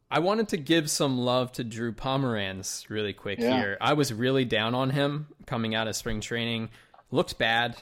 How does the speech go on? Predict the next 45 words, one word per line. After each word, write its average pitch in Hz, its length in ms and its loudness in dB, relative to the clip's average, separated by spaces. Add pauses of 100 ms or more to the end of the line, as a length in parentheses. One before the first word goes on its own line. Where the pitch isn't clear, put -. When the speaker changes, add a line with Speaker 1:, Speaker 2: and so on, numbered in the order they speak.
(180)
Speaker 1:
had 117 140 -4
a 107 40 -4
bad 107 320 -2
spring. 107 480 -8 (280)
Of - 60 -12
course, 127 240 -2
dealt 117 260 -2
with 117 100 -12
a 104 40 -8
flexor - 460 -6
strain 123 540 -6
and 107 180 -10
a 113 60 -8
triceps 120 680 -2
issue 123 400 -4
along 107 300 -2
the 101 80 -6
way. 107 260 0
So 101 300 -4 (300)
I 117 60 -4
really 185 260 0
wasn't 135 480 0
expecting 120 720 -4
much 107 240 -4
from 156 180 -2
him 165 180 0
in 151 100 -2
his 120 120 -2
season 120 320 -4
debut 117 420 -4
Tuesday 127 400 -2
against 117 300 -4
the 104 80 -8
Orioles, 160 420 0
but - 320 -4 (240)
he 160 100 -4
was 269 120 -4
great. 120 400 -4 (140)
Allowed 127 340 -2
just 120 180 -6
one 135 280 0
run 139 260 2
over 117 220 -2
six - 340 -6
innings, 123 520 -4